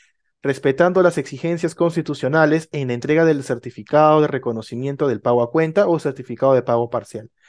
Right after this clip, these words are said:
Aprobado y, por lo tanto, mejorar las condiciones para el desarrollo de la población,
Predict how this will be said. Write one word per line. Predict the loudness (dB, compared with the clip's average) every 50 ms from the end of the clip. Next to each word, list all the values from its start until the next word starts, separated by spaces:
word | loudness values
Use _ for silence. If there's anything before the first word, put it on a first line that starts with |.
| _ -20 -20 -20 -20 -20 -4 _
Aprobado | 4 4 6 6 6 6 6 8 8 8 6 6 4 2 -4 _ _ _ _ _ _ _ _ _ _ _ _ -6
y, | -4 -2 -2 -2 -4 -8 _ _ _ _ -4
por | -2 0 0
lo | 0 2
tanto, | 4 4 4 4 4 2 2
mejorar | 2 0 0 0 2 2 2 2
las | 0 0
condiciones | 0 -2 -2 -2 -4 -6 -4 -2 -2 -2 -2 -2
para | -2 0 0 0
el | 0
desarrollo | -4 -4 -4 -4 -4 -2 -2 -2 0 0 0
de | 0 0
la | 0 -2
población, | -2 -4 -4 -4 -4 -4 -2 -2 -2 -4 -4